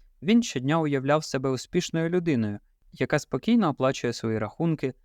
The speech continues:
витрачає гроші на захоплення і подорожі. Через якийсь час у нього почала змінюватися реальність.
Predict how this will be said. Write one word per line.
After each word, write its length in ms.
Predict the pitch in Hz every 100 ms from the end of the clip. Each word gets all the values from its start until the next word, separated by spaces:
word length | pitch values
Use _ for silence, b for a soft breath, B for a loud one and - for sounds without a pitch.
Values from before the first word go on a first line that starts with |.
| _
витрачає 540 | 131 127 131 - 220 143
гроші 340 | 135 143 -
на 120 | 117
захоплення 680 | 110 110 175 - 156 143 131
і 80 | 131
подорожі. 640 | - 117 107 107 104 104 - _ - _ _ _ _ _
Через 300 | 135 139 151
якийсь 320 | 156 151 131
час 320 | - 226 -
у 80 | -
нього 220 | 143 160
почала 380 | 143 143 147 143
змінюватися 680 | 135 143 165 156 147 147 156
реальність. 540 | 160 147 113 104 -